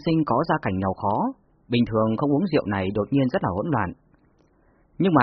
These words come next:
tâm tình này chỉ kéo dài vài tức ngắn ngủi. Sau đấy ông ta lập tức không nói một lời nào, quăng hết toàn bộ ngân lượng trên quầy để mua rượu, cuối cùng dốc ngược rượu vào miệng mình. Tiểu lượng của ông ta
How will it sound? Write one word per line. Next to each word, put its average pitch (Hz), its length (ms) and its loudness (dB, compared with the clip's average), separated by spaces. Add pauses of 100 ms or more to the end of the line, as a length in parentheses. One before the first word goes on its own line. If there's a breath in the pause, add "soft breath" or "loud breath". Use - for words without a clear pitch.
tâm 147 140 0
tình 120 160 2
này 104 180 0 (120)
chỉ 107 160 0
kéo 104 140 -4 (100)
dài 107 140 -4 (100)
vài 98 200 -2
tức 190 100 -4
ngắn 107 180 0
ngủi. 123 180 4 (1300)
Sau 139 100 6
đấy 117 180 4
ông 143 180 2
ta 139 60 2 (120)
lập - 120 -2
tức 175 140 -2
không 143 160 0
nói 123 180 2
một 147 120 0
lời 95 140 -2
nào, 92 240 -2 (580)
quăng 160 200 6
hết 233 160 2
toàn 113 180 2
bộ 110 160 4
ngân 143 160 4
lượng 127 140 2
trên 139 180 0
quầy 101 280 2
để 101 140 0
mua 120 180 2
rượu, 92 180 0 (560)
cuối 165 180 4
cùng 117 160 4 (220)
dốc 190 140 0
ngược 120 220 4
rượu - 160 0
vào 95 180 0
miệng 101 220 -2
mình. 90 140 -2 (1700)
Tiểu 127 140 6
lượng 127 180 6
của 113 80 4
ông 143 140 4
ta 156 80 4